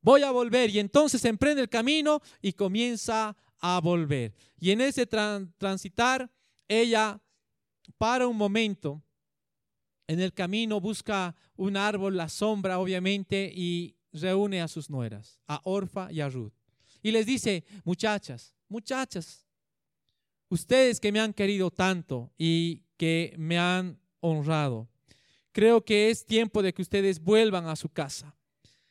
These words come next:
El versículo ocho dice así: "Y Noemí dijo a sus dos nueras: 'Andad, volveos cada una a la casa de su madre. Jehová haga con vosotras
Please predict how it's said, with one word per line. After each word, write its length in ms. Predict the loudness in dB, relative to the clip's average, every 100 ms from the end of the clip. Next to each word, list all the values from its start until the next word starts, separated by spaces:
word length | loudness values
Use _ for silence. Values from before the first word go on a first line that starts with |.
| _ -2
El 140 | 2
versículo 500 | 2 4 2 4 6
ocho 240 | 6 4 0
dice 240 | 0 -2
así: 360 | -2 -2 -4 -8 _ _ _ _ _ _ _
"Y 140 | 0 2
Noemí 300 | 2 0 4
dijo 260 | 4 4
a 80 | 2
sus 220 | 0 0
dos 160 | 2 2
nueras: 420 | 2 2 2 -2 -4
'Andad, 460 | -4 -2 -2 0
volveos 460 | 0 2 2 2 0
cada 260 | -2 0
una 220 | 0 0 -2
a 20 |
la 120 | -2
casa 360 | -2 -2 0 0
de 120 | 0
su 200 | 0 -2
madre. 760 | -2 -2 -2 -2 -4 -4 -4 -6 _ _ _ _
Jehová 420 | -2 0 0 -2
haga 360 | -2 -6 -4 -6
con 240 | -6 -4
vosotras 680 | -4 -2 -2 -2 -4 -6 -8